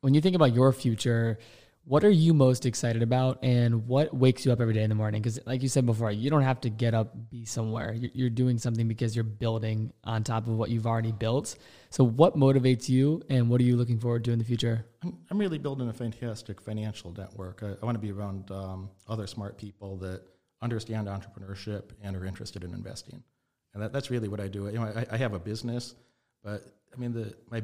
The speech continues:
Speaker 2: my business is basically someone paying a cover charge to be around other high-quality people like that.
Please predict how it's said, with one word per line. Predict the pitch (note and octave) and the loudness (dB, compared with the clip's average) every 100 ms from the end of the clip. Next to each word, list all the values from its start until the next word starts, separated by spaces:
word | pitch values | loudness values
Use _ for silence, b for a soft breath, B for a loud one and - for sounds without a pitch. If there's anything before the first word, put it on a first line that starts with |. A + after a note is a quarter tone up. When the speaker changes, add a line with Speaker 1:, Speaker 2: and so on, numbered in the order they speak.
| - | -4
Speaker 2:
my | A#2+ | -2
business | A2+ C3+ A2+ G#2+ A2 | 0 0 -2 -4 -6
is | F#2+ | -6
basically | A#2 A2 - G#2+ | -4 -4 -6 -6
someone | A2 G#2 | -6 -6
paying | G2 G#2 F#2+ | -6 -6 -6
a | |
cover | A2 G2+ F#2+ | -8 -8 -8
charge | - F#2+ F2+ - | -8 -8 -8 -12
to | G2+ | -10
be | F#2 | -8
around | F#2+ F#2 | -6 -6
other | F#2 F2 | -8 -10
high-quality | F#2 F2 - F#2 C#3+ | -12 -12 -14 -14 -16
people | - E2+ D#2 - | -16 -16 -18 -20
like | _ | _
that. | E2+ | _